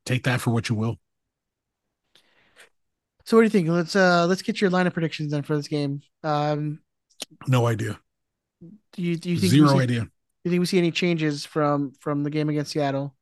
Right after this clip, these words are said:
Speaker 1: I'd like to see them come out in a three five two since we
Speaker 2: But that
Speaker 1: played so
Speaker 2: started,
Speaker 1: much
Speaker 2: yeah.
Speaker 1: better in it, but I,
Speaker 2: Yeah.
Speaker 1: you know, I, I really don't know. You could do it. You could do it right off the bat. This, look, this is the beauty. The beauty of the three five two in general for us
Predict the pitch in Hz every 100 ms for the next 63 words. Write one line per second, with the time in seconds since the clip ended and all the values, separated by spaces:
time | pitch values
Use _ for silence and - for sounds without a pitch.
0 | _ _ _ - - _ - 131 - 135
1 | 135 - 120 110 104 - 117 113 117 -
2 | 120 101 120 113 123 - 127 113 123 107
3 | 170 165 160 151 175 - 175 - 117 120
4 | 110 110 - 113 104 - - - _ -
5 | 117 107 104 110 104 98 110 117 104 107
6 | 101 120 113 104 101 107 104 - 120 -
7 | 151 139 156 165 131 113 135 117 120 135
8 | 120 110 - - - 220 214 208 - 143
9 | 143 107 165 165 110 107 _ _ - 107
10 | - _ _ _ _ _ _ - - -
11 | 113 160 170 107 - 143 127 120 107 135
12 | 113 101 135 107 - - 117